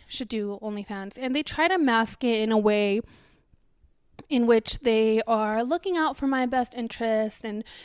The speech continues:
saying that I would get so much more engagement and so much more following and get followers way more quickly if I, one, started an OnlyFans, or two, started doing content that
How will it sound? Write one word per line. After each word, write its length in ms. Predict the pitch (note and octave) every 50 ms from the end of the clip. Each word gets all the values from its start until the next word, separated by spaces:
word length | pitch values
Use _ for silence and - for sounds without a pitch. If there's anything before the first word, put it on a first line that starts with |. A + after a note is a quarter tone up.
| - - -
saying 420 | - - - C#4 C4 C4+ C4+ C4
that 120 | B3 A#3 -
I 120 | A#3+ B3
would 180 | B3 B3 B3 -
get 200 | B3+ B3 - -
so 240 | - - - E4
much 240 | E4+ E4+ F4+ - -
more 200 | - C#4+ C#4 C4+
engagement 760 | C4+ C4 A3 - G#3 G#3 G3+ - - - A3 G#3+ G#3 G#3 G3
and 160 | A3+ A3+ A3+ -
so 380 | - - - - E4+ E4 E4
much 280 | D#4+ D#4+ D#4+ D#4 - -
more 220 | B3 B3 B3 A#3+
following 720 | A3+ - - A3 G3+ G3 F#3 G3 G3+ G#3 G#3+ A3 G#3+ G#3 G3+
and 140 | G#3 G#3 A3+ - - - - - - - - _ _ _ - - - _ _
get 440 | - D#4 D4+ D#4 C#4 G#3+ A3+ - -
followers 540 | - - C#4+ D4+ D4 D4+ D4+ D4 C#4+ C4 -
way 260 | B3+ A3 B3+ D4+ D#4+
more 240 | D4 C#4 D4 D4 C#4+
quickly 640 | - - A#3+ A#3 - - A#3+ A#3 A#3 A3+ A3+ -
if 200 | A#3+ G#3+ G#3+ G#3 A3+ A#3
I, 440 | G#3+ G#3 G#3 G#3 G#3 G#3 G3+ G#3 G3+ - - -
one, 340 | - A3+ A3 A#3 B3 C4+ D4+
started 380 | - - B3+ A#3 A3 A#3 A3+ A#3
an 120 | A3+ G#3+
OnlyFans, 680 | G#3 G#3 G3+ G#3 G#3 G#3+ - G#3+ G3 G3 G3 G3+ G#3+ - - - - - - - - -
or 200 | - A#3 A#3 A#3
two, 560 | A#3+ - - - - - C#4 C#4 B3+ A#3+ A#3+ B3
started 540 | - - - B3+ A#3 G#3+ G#3 A3 A3+ -
doing 320 | - G#3+ G#3 G#3+ G#3+ G#3+ G#3+
content 880 | - - - A3 G#3 G3+ A3 - - - A3 G#3 G#3 A3 - - - - - _ _ - - - - - - - _ _ _ -
that 400 | A3 A3 G#3+ A3 A3+ - -